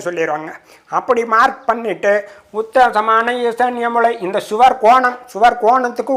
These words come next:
உள்ளுக்குள்ள பூசப்புள்ளி வரக்கூடாது. அப்படி வராம ஈசான்யங்கிற அந்த ஹால் மாதிரி வர்ற இடங்கள்ல, குறிப்பிட்ட இடங்களை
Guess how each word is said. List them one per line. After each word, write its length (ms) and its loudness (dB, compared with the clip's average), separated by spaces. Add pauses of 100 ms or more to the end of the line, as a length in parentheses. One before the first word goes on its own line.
(120)
உள்ளுக்குள்ள 440 2 (120)
பூசப்புள்ளி 480 -2
வரக்கூடாது. 360 0 (520)
அப்படி 260 -6
வராம 360 -4 (380)
ஈசான்யங்கிற 560 2
அந்த 200 4
ஹால் 300 6
மாதிரி 280 6
வர்ற 260 4
இடங்கள்ல, 460 2 (400)
குறிப்பிட்ட 420 -4
இடங்களை 340 2